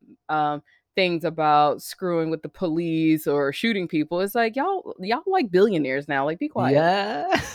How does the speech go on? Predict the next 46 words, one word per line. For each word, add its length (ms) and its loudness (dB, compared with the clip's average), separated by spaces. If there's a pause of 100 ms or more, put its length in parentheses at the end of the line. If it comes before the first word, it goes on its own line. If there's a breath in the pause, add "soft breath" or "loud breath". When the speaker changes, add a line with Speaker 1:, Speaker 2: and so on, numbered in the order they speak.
(840 loud breath)
Speaker 2:
That 160 2
Speaker 1:
You 60 8
Speaker 2:
is 80 4
Speaker 1:
know. 60 0
Speaker 2:
so, 260 8
that 220 -2
is 60 8 (240)
so 120 -8
true, 180 0
though. 240 2
But 220 0
you 80 0
see 240 -4
that 180 -2
in, 320 -2 (680 soft breath)
eh, 80 -8 (100)
just, 240 -2
like, 240 2
your 160 -4
average 380 -6
business 380 0
person 960 0
or 320 -2
your 160 -2
celebrity 1000 -2
or, 320 0
or 220 0
anything, 420 -2
really. 180 0
You're 140 -2
absolutely 640 0
right. 320 0
When 220 2
you've, 380 0 (440 soft breath)
you, 160 -2
it's 240 -2
almost 300 4
like 180 6 (140)
in 140 4
their 120 6
mind, 400 4
they've 140 0
crafted 420 -4
this 140 2
story, 580 2
this, 320 -6